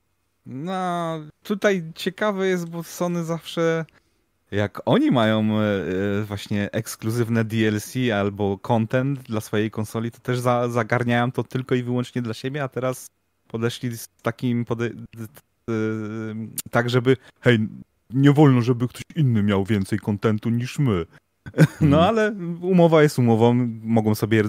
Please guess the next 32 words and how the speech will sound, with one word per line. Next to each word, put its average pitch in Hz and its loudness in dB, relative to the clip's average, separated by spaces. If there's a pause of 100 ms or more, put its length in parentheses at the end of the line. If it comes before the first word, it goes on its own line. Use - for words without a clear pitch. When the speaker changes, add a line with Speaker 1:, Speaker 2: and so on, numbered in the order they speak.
Speaker 1:
jak 107 -2
taką 110 -6
podpisało 101 -2
Capcom, 101 -4
to 107 -10
taka, 98 -8 (720)
na 113 4
to 117 -2
się 113 0
zgodzili, 95 0
więc 101 -2
na... 110 0 (580)
chociaż 156 0 (380)
zawsze 135 0
można 139 4
obejść 131 2
to 135 -6
w - -14
ten 127 -2
sposób, 120 -8
że, 123 2 (420)
e, 95 0 (200)
Resident 110 0
Evil 101 2 (120)
Village 101 0
Deluxe 104 0
Edition 107 2
albo 95 0
Resident 101 -2
Evil 101 -2 (100)
Village, 104 0 (180)
e, 92 -2